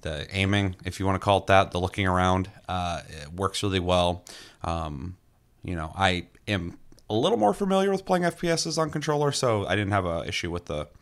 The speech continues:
the overlooking thing. But every time I take a long break from playing shooters, I do run into that as well. So, um, I get that.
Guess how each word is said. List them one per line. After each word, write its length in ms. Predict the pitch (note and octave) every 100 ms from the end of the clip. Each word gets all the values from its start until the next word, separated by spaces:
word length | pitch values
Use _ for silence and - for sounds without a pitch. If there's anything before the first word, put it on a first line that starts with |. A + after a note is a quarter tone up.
| - - - _
the 260 | - A1 G#1
overlooking 1080 | F2 F2 E2 D#2+ - _ - - F2+ - E2
thing. 260 | - E2 E2
But 120 | E2+
every 160 | F#2+ A2
time 140 | A2+
I 40 |
take 160 | F2 G2
a 40 |
long 220 | F2+ F2+ D#2
break 380 | E2+ F2+ F#2+
from 200 | - F2
playing 300 | D#2+ D#2+ F2 F#2
shooters, 500 | G2 G2 G2+ G2+ - - - -
I 80 |
do 180 | E2 E2+
run 160 | E2 E2
into 140 | E2
that 160 | E2+ D#2+
as 120 | -
well. 280 | D#2+ D#2+ E2+
So, 400 | - F2 E2 D2+ - - - -
um, 240 | - E2+
I 60 | E2+
get 240 | - E2
that. 320 | - E2 D#2+